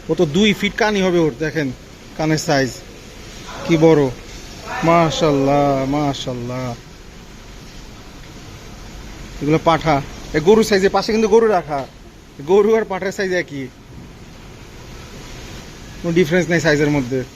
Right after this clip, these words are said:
পুরো পিওর দেশি গরু। আর এটা কি মারতে যেতেছে, গুতাগুতি করতে চায় এখনো। এই যে, এই যে কান দেখেন কি সুন্দর,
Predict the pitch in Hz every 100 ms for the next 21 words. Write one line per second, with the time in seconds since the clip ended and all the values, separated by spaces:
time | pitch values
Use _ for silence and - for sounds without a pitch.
0 | - - - - - - - - - -
1 | - - - - - - - - 175 180
2 | - 190 185 175 - 147 143 123 - -
3 | - - - - - - - - - -
4 | - 139 151 147 170 165 180 160 190 170
5 | 147 170 170 156 147 147 143 139 135 120
6 | - - - - - 135 127 123 120 131
7 | 131 117 - - - - - - - -
8 | 151 160 139 139 135 135 160 147 127